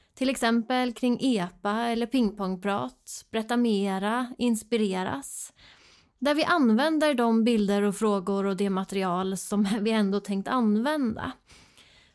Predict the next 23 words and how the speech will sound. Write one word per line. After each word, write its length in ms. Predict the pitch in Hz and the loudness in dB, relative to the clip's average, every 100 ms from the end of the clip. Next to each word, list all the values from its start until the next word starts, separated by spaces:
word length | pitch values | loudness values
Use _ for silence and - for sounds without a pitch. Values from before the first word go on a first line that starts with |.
| _ | _
Vissa 580 | 240 269 349 - - 370 | -4 -2 -2 -2 -2 -2
strukturer 880 | - 330 330 - 180 190 202 254 285 _ _ _ _ _ _ _ - | -2 -4 -4 -2 -4 -2 -4 -4 -6 _ _ _ _ _ _ _ -8
kräver 400 | 254 208 202 220 | -2 -2 0 0
lite 320 | 262 220 208 | 0 -2 2
mer 720 | 233 311 339 - - 240 254 247 - | 4 4 0 -6 -8 -4 -4 -6 -16
och 220 | - 262 | -6 -6
kan 560 | - 349 403 370 339 311 - | 0 2 2 2 0 -4 -6
kräva 440 | - 254 190 202 | -2 0 0 0
att 160 | 202 196 | -2 -2
vi 360 | 202 208 196 - _ _ _ | -2 0 -2 -10 _ _ _
behöver 480 | 214 190 220 214 220 | -6 -2 0 0 0
ha 220 | 196 185 | 0 -2
ett, 160 | 202 | -4
ett 240 | - 202 - | -10 -12 -16
specifikt 680 | - 214 226 214 202 196 - | -6 -4 -2 -2 -4 -4 -4
material. 800 | 202 202 - 302 302 - 208 262 - - - - | -4 -4 -4 -4 -4 -6 -8 -8 -10 -20 -20 -18
Som 220 | - 294 | -4 -2
till 120 | 320 311 | 0 -2
exempel 600 | 247 208 220 220 226 220 | -2 0 0 0 -2 -2
strukturen 580 | - 220 226 208 208 202 | -4 -6 -2 0 0 0
Hör 220 | 208 208 | 0 0
vi 100 | 202 | -2
ihop, 380 | 196 208 - | -2 -4 -6